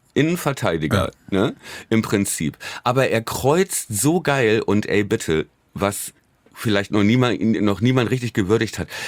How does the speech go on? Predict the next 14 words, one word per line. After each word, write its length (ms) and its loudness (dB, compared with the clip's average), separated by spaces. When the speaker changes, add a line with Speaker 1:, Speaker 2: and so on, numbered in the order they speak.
Speaker 1:
wie 260 -4
geil 340 0
ist 200 -6
denn 140 2
der 100 0
Pass 280 -4
von 220 0
Duxch 400 -6
Speaker 2:
Ja. 140 0
Speaker 1:
vorher 460 -2
auf 420 0
Jinma? 440 0
Speaker 2:
Ja. 180 -4
Speaker 1:
Dass 220 0